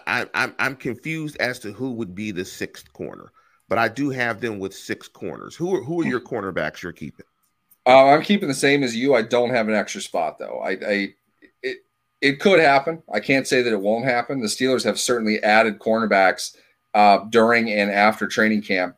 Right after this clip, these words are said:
Speaker 2: plenty of times over the years. Uh, you could never anticipate that, though.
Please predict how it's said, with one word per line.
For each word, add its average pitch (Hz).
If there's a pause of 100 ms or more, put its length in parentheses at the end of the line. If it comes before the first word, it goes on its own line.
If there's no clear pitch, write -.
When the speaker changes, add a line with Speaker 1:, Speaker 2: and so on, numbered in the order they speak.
Speaker 2:
plenty 120
of 90
times 90
over 90
the 87
years. 92 (440)
Uh, 110
you 113
could 127
never 123
anticipate 104
that, 76
though. -